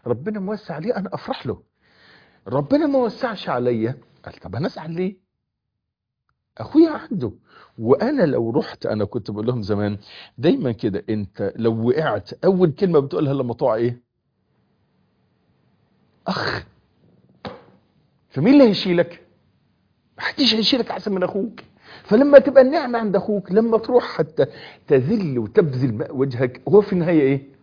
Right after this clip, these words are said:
أخوك، مش هيذلك. حتى لو ذلك مش هيفضحك. يعني أنا لو رحت لأخويا وقلت له: "أنا محتاج"، ممكن أخويا يقول لي: "لا، مستحيل". وإذا قال لي: "لا"، أكيد عنده عذر.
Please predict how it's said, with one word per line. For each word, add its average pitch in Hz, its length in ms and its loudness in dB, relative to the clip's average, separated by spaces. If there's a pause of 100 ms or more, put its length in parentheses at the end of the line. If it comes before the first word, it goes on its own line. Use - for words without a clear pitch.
(800)
أخوك، - 420 -4 (280)
مش 127 160 -10
هيذلك. 139 560 4 (840)
حتى 175 340 0
لو 160 100 4
ذلك 147 320 0
مش 131 140 -4
هيفضحك. 120 560 -6 (1900)
يعني 104 180 0
أنا 113 120 0
لو 104 200 4
رحت 123 240 0
لأخويا 107 460 -2 (340)
وقلت 151 340 -2
له: 202 160 -6
"أنا 165 100 -6
محتاج"، 131 400 -6 (280)
ممكن 262 380 0
أخويا 196 400 0
يقول 202 180 0
لي: 190 80 0
"لا، 208 200 -4 (100)
مستحيل". 294 640 -2 (1040)
وإذا 156 260 8
قال 247 100 4 (100)
لي: 247 60 0
"لا"، - 220 0
أكيد 214 280 -2
عنده 156 260 -4
عذر. 156 520 -4